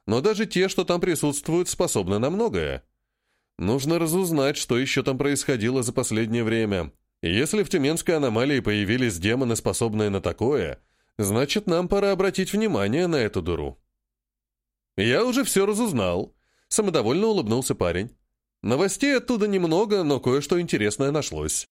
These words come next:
Оказывается, недавно там случилась внеочередная волна демонов, которая обещала снести один из бастионов —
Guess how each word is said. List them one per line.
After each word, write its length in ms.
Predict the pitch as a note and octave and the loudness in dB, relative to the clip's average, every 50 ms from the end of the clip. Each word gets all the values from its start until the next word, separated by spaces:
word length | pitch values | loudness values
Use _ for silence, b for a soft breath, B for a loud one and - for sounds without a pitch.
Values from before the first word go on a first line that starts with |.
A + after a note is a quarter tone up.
| _ _ _ _ _ _ _ _ _ _ _ _ - | _ _ _ _ _ _ _ _ _ _ _ _ -4
Оказывается, 760 | - G#2+ - D#3+ G3+ G#3 A#3 A#3+ A#3+ A#3+ A#3 G#3+ - - A#3+ | -2 0 2 0 0 2 0 0 0 0 0 0 0 0 0
недавно 480 | A3 G#3 G#3 F3 C#3 F3+ G3+ G3 F#3+ F3 | 2 2 2 2 2 2 2 2 0 0
там 160 | F#3+ F#3 F3 | 0 0 0
случилась 580 | D3 - F3 D#3+ - - D#3+ F3+ F#3+ E3+ - | 0 0 0 0 0 0 0 2 2 0 0
внеочередная 720 | D3 C#3+ D3+ D#3 D#3 - - D#3 C#3+ C3 A#2+ C#3+ D#3+ E3 D3 | 0 0 0 0 0 0 0 0 0 2 2 2 2 2 2
волна 320 | C3 D3+ D#3+ D#3+ E3+ F3 | 2 0 0 2 0 0
демонов, 500 | D#3 F3 B3+ A#3 F3 C#3+ B2 A2 F#2+ - | 0 0 0 0 0 0 0 0 -2 0
которая 340 | - D3+ C#3 - D3+ C#3+ C3+ | -2 -2 0 2 2 2 2
обещала 440 | C3 B2+ A#2+ - E3 D3 C#3+ C#3 C3+ | 2 0 0 0 0 2 2 0 0
снести 400 | - - D#3+ D#3 C#3+ - - D3 | 0 0 0 0 0 0 0 2
один 300 | B2 A#2 A2 A2+ A#2+ A#2+ | 2 2 2 0 0 0
из 80 | A#2+ | 0
бастионов — 680 | G#2 B2 A#2+ - - C#3 E3+ A3 A#3 F#3+ - - - - | 0 -2 -2 0 0 0 0 2 0 0 -2 -4 -6 -16